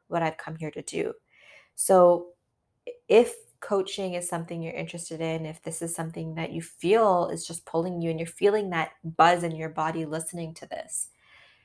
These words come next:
message me, connect with me. Maybe there's some work we can do together to get you one step closer to your power, because it truly is what I am here on earth to do in this moment in time.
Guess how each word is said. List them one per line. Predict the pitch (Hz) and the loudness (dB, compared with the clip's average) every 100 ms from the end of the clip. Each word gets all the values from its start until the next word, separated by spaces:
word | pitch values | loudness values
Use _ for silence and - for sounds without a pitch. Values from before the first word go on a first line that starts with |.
| _ _ - | _ _ -2
message | 330 330 190 - | -2 0 -2 -4
me, | - 190 - _ _ _ - | -8 -10 -14 _ _ _ -12
connect | - 220 233 - | -2 -2 -2 -6
with | 185 | -6
me. | 160 160 185 - _ | -6 -8 -10 -18 _
Maybe | 170 180 202 208 | -4 -2 0 0
there's | 202 196 | -2 -2
some | - 180 | -6 -4
work | 175 185 | -4 -4
we | 185 | -10
can | - 175 | -10 -6
do | 170 | -4
together | 180 170 165 160 156 165 _ _ _ _ _ _ _ - | -4 -2 -2 -2 -4 -6 _ _ _ _ _ _ _ -10
to | - 175 170 160 160 160 156 170 _ _ _ - | -6 0 2 2 2 0 -4 -8 _ _ _ 0
get | 190 | 2
you | 185 175 | 2 2
one | 170 165 | 0 -2
step | 165 156 | -4 -6
closer | - 165 - 160 | -6 -8 -8 -10
to | - | -8
your | 156 156 | -6 -6
power, | - 156 156 165 - _ _ _ _ _ _ | -2 0 0 -4 -8 _ _ _ _ _ _
because | - 190 185 | -6 -2 0
it | |
truly | 190 208 214 202 | 0 2 4 6
is | 165 160 | 4 2
what | 165 156 | 0 0
I | 151 156 - _ - | -2 -6 -14 _ -4
am | 160 | -4
here | - 160 151 | -4 -4 -4
on | 151 | -4
earth | - 151 - | -6 -12 -10
to | - | -8
do | 165 151 | -6 -4
in | 151 151 | -4 -4
this | - | -4
moment | 147 151 - | -4 -10 -12
in | - | -12
time. | - - - | -6 -6 -6